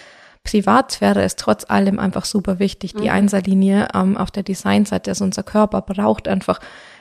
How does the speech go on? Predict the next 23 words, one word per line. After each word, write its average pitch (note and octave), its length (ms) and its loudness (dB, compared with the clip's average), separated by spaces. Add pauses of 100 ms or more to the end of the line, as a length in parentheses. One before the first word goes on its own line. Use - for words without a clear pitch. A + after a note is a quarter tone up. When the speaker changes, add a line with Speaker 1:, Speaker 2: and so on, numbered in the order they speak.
Speaker 1:
immer G#3+ 300 6
wieder G3 220 0
diesen G3 400 -2
Rückzug, G#3+ 640 0
um G3 300 -2
halt G3 240 -2
diese G3 180 -2
Sicherheit G3 580 -4
und G3 100 2
dieses G3 340 -6
Fundament G3 520 0
auch - 220 -8
haben G#3 280 2
zu - 160 -10
können A3 440 2
und G3 120 0
so - 180 -2
ein, F#3+ 240 0 (600)
wie G#3+ 120 4
so F#3+ 120 0
ein F#3 100 2
Safe G#3 420 2
Space, G3+ 540 2